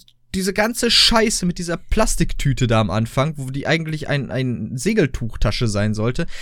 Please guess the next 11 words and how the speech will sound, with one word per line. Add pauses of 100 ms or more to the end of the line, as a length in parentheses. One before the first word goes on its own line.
(160)
Dann
im
Spiel (220)
Bugs, (220)
äh, (320)
kein
richtiger
Content-Nachschub, (400)
ähm,
dann
der